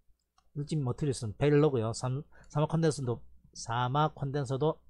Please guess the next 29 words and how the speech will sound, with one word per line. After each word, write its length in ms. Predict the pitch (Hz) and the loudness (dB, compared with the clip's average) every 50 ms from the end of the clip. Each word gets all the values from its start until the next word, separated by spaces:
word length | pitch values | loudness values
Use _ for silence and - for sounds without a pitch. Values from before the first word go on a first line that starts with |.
| - - | -18 -12
뭐, 260 | 104 110 107 104 - - | -10 -8 -8 -8 -4 -2
여기까지는 400 | 139 160 170 - 156 139 135 - | -2 -2 0 0 -2 -2 -2 -2
올라갈 240 | 160 151 151 143 143 | 0 0 2 2 0
수 140 | - - 143 | -2 -4 -8
있어도 300 | 127 - 143 127 139 120 | -6 -6 -4 -4 -4 -4
별로입니다. 600 | - 131 135 147 139 127 98 101 95 107 120 - - - - - - - | -2 -2 -2 -2 -2 -4 -4 -6 -6 -6 -8 -10 -14 -20 -20 -16 -8 -4
에스디아이로 760 | 143 151 147 - - 180 156 - 180 180 175 170 160 165 156 | -2 0 0 0 -2 -4 -2 0 2 2 2 2 2 0 0
집중하셔라. 500 | - - - - 127 110 92 113 98 - - - - - - | -2 -6 -6 -6 -6 -4 -4 -6 -8 -8 -10 -16 -20 -8 0
일진다이아. 760 | 196 208 208 - - 202 196 185 165 156 151 156 143 123 98 98 | 2 2 2 2 0 -2 0 2 2 4 4 4 4 2 2 0
와, 280 | 98 104 104 104 101 110 | -2 -2 -2 -2 -2 -2
우리 180 | 117 131 127 | -4 -4 -6
진이가 800 | - - - 190 202 220 202 160 131 127 139 143 135 107 92 - - - _ _ _ | -6 -6 -4 -4 -2 0 0 2 2 2 2 2 0 0 -2 -6 -10 -18 _ _ _
저 140 | - 156 156 | -6 -6 -6
돌파 360 | - - 151 180 - - 180 | -2 -2 -2 -2 0 0 0
이후에 240 | 165 147 147 151 139 | 0 2 2 0 0
여기 100 | 151 160 | 0 -2
살 180 | - - - 233 | -2 -2 -4 -6
수 120 | - - | -6 -6
있다 140 | 226 - 226 | -4 -2 0
그래서 200 | 156 120 95 95 | 0 0 -2 -2
날라간 500 | 98 113 185 247 294 339 320 - 120 101 | -2 0 0 2 2 0 0 0 -2 -2
상한가입니다. 840 | - - - 165 190 240 269 - 330 330 330 143 139 147 160 135 104 | -4 -4 -2 0 0 0 2 2 0 0 0 -2 -4 -4 -2 -4 -6
야, 400 | 98 92 90 82 78 - - - _ _ _ _ - - | -6 -8 -10 -12 -16 -18 -20 -20 _ _ _ _ -16 -10
팔았거든. 500 | - - 247 254 - - 175 113 104 104 | -4 -2 -2 -2 -4 -4 -8 -6 -6 -6
여기 300 | 113 110 110 113 117 120 - - - - | -6 -6 -6 -6 -8 -10 -12 -16 -18 -12
어, 80 | - 156 151 | -10 -10 -6
어디서 240 | - 113 123 123 135 | -6 -6 -6 -6 -6
팔았는지 280 | - 143 147 156 160 143 | -6 -6 -6 -6 -6 -8
모르겠는데. 480 | 95 92 104 104 110 123 131 151 123 | -8 -10 -10 -10 -10 -12 -14 -16 -18